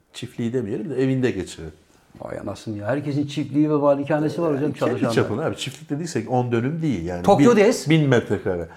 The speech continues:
Speaker 2: Tokyo
Speaker 1: Tokyo
Speaker 2: Des.
Speaker 1: Des zannediyorum yine her zaman olduğu gibi Bodrum'da tatilini yapacak
Speaker 2: Evet.
Speaker 1: tamamını. O kadar.
Speaker 2: Nerede kalıyor?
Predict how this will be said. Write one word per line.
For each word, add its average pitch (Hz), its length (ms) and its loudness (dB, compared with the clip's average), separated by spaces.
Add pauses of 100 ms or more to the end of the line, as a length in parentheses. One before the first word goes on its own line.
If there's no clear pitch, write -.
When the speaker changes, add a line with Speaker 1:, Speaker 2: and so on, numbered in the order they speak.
Speaker 2:
Tokyo 160 260 0
Speaker 1:
Tokyo 208 240 6
Speaker 2:
Des. 196 60 0
Speaker 1:
Des 160 180 2
zannediyorum 160 600 4
yine 165 200 4
her 156 140 6
zaman 139 280 4
olduğu 135 320 2
gibi 156 380 0
Bodrum'da 117 1120 0 (360)
tatilini 82 440 -6
yapacak 82 380 -10
Speaker 2:
Evet. - 100 -20
Speaker 1:
tamamını. 90 480 -4 (1120)
O 127 60 -10
kadar. 85 180 -10 (500)
Speaker 2:
Nerede 131 260 0
kalıyor? 110 280 -6